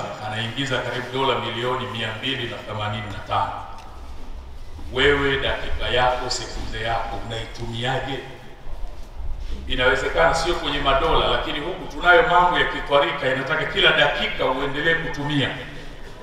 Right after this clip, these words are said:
Unatumiaje? Kwa hiyo hili tulizingatie katika zile adabu za, za twarika na kwa muridi. Nimesema nilizopokea mimi ni kumi na moja,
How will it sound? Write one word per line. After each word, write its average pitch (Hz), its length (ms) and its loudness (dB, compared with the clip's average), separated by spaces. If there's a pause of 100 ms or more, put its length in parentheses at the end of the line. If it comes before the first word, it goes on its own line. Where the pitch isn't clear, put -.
(540)
Unatumiaje? 127 880 4 (1000)
Kwa 165 200 4
hiyo 202 180 8
hili 175 140 6
tulizingatie 139 760 -2
katika - 360 -8
zile 160 320 6
adabu 170 420 6
za, - 80 -2
za 127 400 -2 (100)
twarika 147 400 -2
na - 60 -2
kwa - 220 0
muridi. 123 460 0 (1040)
Nimesema 127 640 4
nilizopokea 135 760 0
mimi 143 280 0
ni 117 100 -2
kumi 170 300 -2
na 117 160 6
moja, 117 320 6